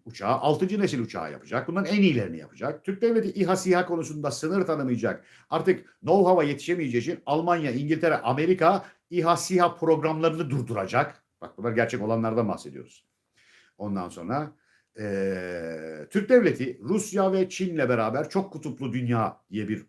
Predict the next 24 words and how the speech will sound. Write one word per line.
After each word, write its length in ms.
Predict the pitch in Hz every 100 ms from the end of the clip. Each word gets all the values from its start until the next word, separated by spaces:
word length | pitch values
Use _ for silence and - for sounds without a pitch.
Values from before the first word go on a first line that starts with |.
| -
ortam 420 | 104 - 131 95
oluşturmaya 520 | 98 92 - 82 82 76
başlayacak. 640 | 73 - 69 131 147 - _ _ _ -
Değerli 180 | 117 135
dostlar, 420 | 131 - 87 - _ _ -
bakın 280 | 131 135
bu 60 | 123
seçimde 320 | 117 104 113
şunu 180 | 101 98
seçeceğiz. 640 | 92 - 78 64 - - _ _ _ _ _ -
Biz 340 | 165 165 - _ _
çok 280 | - 190 190
kutuplu 340 | 127 120 -
adil 400 | 110 120 120 135
dünya 380 | 98 104 107 110
diyen, 280 | 95 69 62 _ _ _ _ -
gerçek 460 | 127 135 - 180 117
liyakata 640 | 117 127 120 131 123 143
dayalı, 360 | 120 110 92 -
adaletli, 800 | 113 123 123 120 - 123 92 - _ _ _ _
herkesin, 600 | - 190 185 139 107 92
kişilerin 680 | - 120 135 143 165 214 196
ve 300 | 131 110 -
devletlerin 800 | 120 113 110 - 107 139 170 -